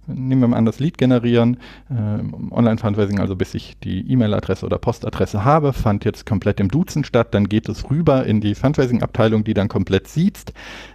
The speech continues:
Das ist, ähm, manchmal ein bisschen unangenehm. Ich habe jetzt eine Organisation getroffen, die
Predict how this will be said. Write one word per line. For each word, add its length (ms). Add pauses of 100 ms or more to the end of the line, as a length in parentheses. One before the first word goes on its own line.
(160)
Das 220
ist, 380
ähm, 360
manchmal 420
ein 20
bisschen 220
unangenehm. 360
Ich 120
habe 140
jetzt 120
eine 280
Organisation 680 (400)
getroffen, 480
die 300